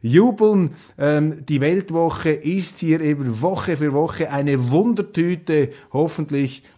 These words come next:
der produktiven, der fruchtbaren Überraschungen. Weitere Themen. Fall der Wunderfrau, das ist eine Schweizer Topmanagerin, eine Genderökonomin, hochgejubelt, die jetzt tief gestürzt ist. Goldene Regel für eine glückliche Beziehung. Frauen, euer Partner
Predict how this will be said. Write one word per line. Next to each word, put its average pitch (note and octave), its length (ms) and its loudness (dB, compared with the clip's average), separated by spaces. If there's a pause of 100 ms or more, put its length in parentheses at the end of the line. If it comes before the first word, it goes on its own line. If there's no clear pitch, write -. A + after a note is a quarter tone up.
der C3 100 2
produktiven, C3 800 -2
der A#2 100 -4
fruchtbaren B2 680 -2
Überraschungen. C3 760 -2
Weitere D#3 420 -2
Themen. D#3+ 420 0 (240)
Fall C#3 260 0
der C3 140 -2
Wunderfrau, C#3 480 -2
das B2 180 -8
ist A#2+ 160 -10
eine A2 160 -6
Schweizer A2+ 400 -8
Topmanagerin, B2+ 880 -2
eine A2 180 -4
Genderökonomin, D3+ 1300 -2 (180)
hochgejubelt, D#3 880 0
die B2+ 40 -2
jetzt A#2 220 -6
tief C#3 240 -4
gestürzt - 520 -6
ist. D3 220 -4 (280)
Goldene D#3 460 2
Regel D#3 280 2
für C#3 160 -2
eine C3 140 0
glückliche C#3 440 -6
Beziehung. D3 540 -2 (200)
Frauen, D3+ 520 0
euer C#3 280 0
Partner C3 600 -4